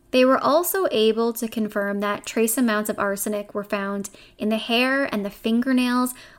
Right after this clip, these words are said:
of his coworker, the one who had sampled his coffee that morning. Alfie Cowell and Robert Spote's bodies, they were far more decomposed, and thus they were more difficult to test. Still,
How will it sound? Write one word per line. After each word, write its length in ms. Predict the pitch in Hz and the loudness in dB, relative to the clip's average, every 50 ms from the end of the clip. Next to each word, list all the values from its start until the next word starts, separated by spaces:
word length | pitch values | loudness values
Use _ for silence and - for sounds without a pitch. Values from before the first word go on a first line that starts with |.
| - - | -6 -2
of 280 | - 214 220 214 - | 2 2 2 0 0
his 200 | - 247 233 226 | 0 0 0 0
coworker, 880 | - - - - 262 285 320 294 226 127 - - - - - - - - - - - - _ - | -2 -8 -6 -2 0 2 2 2 2 0 0 0 -2 -2 -2 -2 -4 -6 -10 -18 -20 -20 _ -2
the 100 | - 226 | 0 0
one 320 | 220 226 233 240 262 262 | 2 2 2 2 2 2
who 220 | 262 262 254 247 240 | 2 4 4 2 2
had 340 | - 226 214 214 214 208 - - | 0 0 0 0 0 -2 -4 -8
sampled 480 | - - - 208 202 202 - 196 190 202 | -8 -4 -4 -2 -4 -4 -6 -6 -4 -4
his 140 | 190 180 | -4 -4
coffee 400 | - - 214 214 254 247 - 202 | -2 0 2 2 2 2 0 -2
that 180 | - 190 - - | -2 -2 -4 -4
morning. 500 | - - - - - - - 240 220 220 _ _ _ _ _ _ _ _ _ _ _ _ _ _ _ _ _ _ _ _ _ - | -4 -4 -6 -6 -6 -6 -6 -8 -8 -10 _ _ _ _ _ _ _ _ _ _ _ _ _ _ _ _ _ _ _ _ _ 0
Alfie 460 | 226 233 247 269 285 - - 339 320 302 | 2 2 2 0 -2 -4 -4 -4 -4 -4
Cowell 540 | - - - 202 196 202 202 226 262 285 302 | -6 -6 -4 -2 -2 0 0 2 4 4 4
and 320 | 285 - 233 226 226 226 220 | 4 4 2 0 0 0 0
Robert 420 | 196 196 185 208 208 240 233 233 | 0 -2 0 0 0 0 0 0
Spote's 380 | - - - 220 214 220 233 - | -2 -4 0 0 0 0 0 0
bodies, 560 | - 262 262 269 269 285 294 311 311 311 - - - - - - - - | 2 4 4 4 2 0 -2 -4 -4 -6 -10 -14 -18 -20 -20 -20 -12 -4
they 160 | - 269 285 311 | -2 0 0 0
were 180 | 349 370 370 | 0 -2 -2
far 520 | 359 - - - - 233 226 226 233 233 226 | -4 -8 -8 -2 2 2 4 4 4 2 2
more 340 | 220 202 202 202 202 208 | 0 0 0 0 0 -2
decomposed, 840 | 202 202 196 190 - 196 190 202 - - - - - - - - - - - - - _ - | -2 -4 -6 -6 -4 -6 -6 -4 -2 -4 -4 -4 -6 -8 -10 -10 -12 -14 -18 -20 -18 _ -4
and 180 | 220 214 208 | -2 -2 -2
thus 340 | 214 - 262 294 311 311 311 | 2 4 4 4 4 2 0
they 240 | - - 233 233 233 | -2 -2 0 2 2
were 200 | 240 240 240 233 | 2 2 2 2
more 340 | 226 214 214 208 202 202 208 | 2 2 2 2 0 0 -2
difficult 500 | 202 - 202 190 - 190 - 180 - - | -2 -4 -4 -4 -6 -6 -8 -8 -10 -8
to 100 | 185 - | -8 -10
test. 640 | - - - 185 - - 320 - - - - - - _ _ _ _ _ _ _ _ _ _ _ - | -8 -6 -4 -4 -4 -4 -6 -10 -10 -10 -10 -12 -16 _ _ _ _ _ _ _ _ _ _ _ -12
Still, 640 | - - - - 220 214 220 220 262 320 359 349 | -8 -6 -2 2 2 2 2 2 0 0 -4 -6